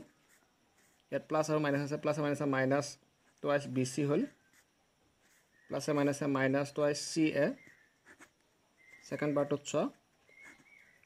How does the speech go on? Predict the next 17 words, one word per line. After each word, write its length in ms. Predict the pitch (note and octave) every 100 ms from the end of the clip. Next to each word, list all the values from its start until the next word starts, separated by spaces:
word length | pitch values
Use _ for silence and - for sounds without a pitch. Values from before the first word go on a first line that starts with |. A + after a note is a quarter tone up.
| -
মাইনাছটো 280 | C3 C3 C3
আগত 140 | C#3 C#3
থা-, 120 | - -
আছিলে, 280 | C3 C#3 E3+ - - - - _ _ _ -
এইটো 140 | C#3 C#3
এ 20 | C3
স্কুৱেৰ 220 | - D3+ C#3+
হ'ব, 120 | C#3+ C4+ - _ _ _ _ C3+
ইয়াত 140 | B2+
বি 60 | C3 C3
স্কুৱেৰ 200 | D3 C#3
হ'ব, 100 | C3+ G3 C#4 _ _ _ _
চি 100 | - D3 -
স্কুৱেৰ, 240 | D3+ F#3 D#4 _ _ _ _ _ -
মাইনাছে 260 | C3+ C#3 D3+
মাইনাছে 180 | D3 D3+ C#3+
প্লাছ 180 | E3+